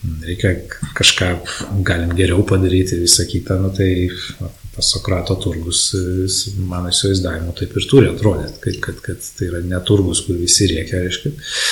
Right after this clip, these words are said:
Na, bet, bet tas tikrasis, na, iš esmės, tas turgus yra tikroji politika. Manęs va dažnai klausia, "Kada eisi į politiką?" Sakau, "Aš senai joje esu", sakau.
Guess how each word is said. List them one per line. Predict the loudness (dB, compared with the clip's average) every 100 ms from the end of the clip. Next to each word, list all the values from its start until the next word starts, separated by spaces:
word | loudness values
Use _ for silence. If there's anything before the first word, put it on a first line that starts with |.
| -2 -2 -4 -8 -8 -4
Na, | 0 4 6 6
bet, | 6 4 2 0 0 0
bet | 0 0 0
tas | 4 6 6
tikrasis, | 4 4 6 8 8 8 8 8 6 4 -2 -8 -10 -6
na, | -4 -2
iš | 0
esmės, | 0 0 0 0 0 -2 -12
tas | -8 -6
turgus | -4 -4 -4 -2
yra | 0 2 0 -2 -12 -20 -20 -20 -20 -14
tikroji | -4 0 0 0
politika. | 4 6 6 4 -4 -8 -10 -10 -10 -10 -10
Manęs | -8 -2 -2
va | -2 -4
dažnai | -2 -2
klausia, | 0 -2 -2 -2
"Kada | 4 6
eisi | 6 4
į | 2
politiką?" | 0 -2 -6 -6
Sakau, | -4 -4 -4
"Aš | -4 -6 -6 -6
senai | -4 0 2 4
joje | 4 4 2
esu", | 2 2
sakau. | 0 -2 -8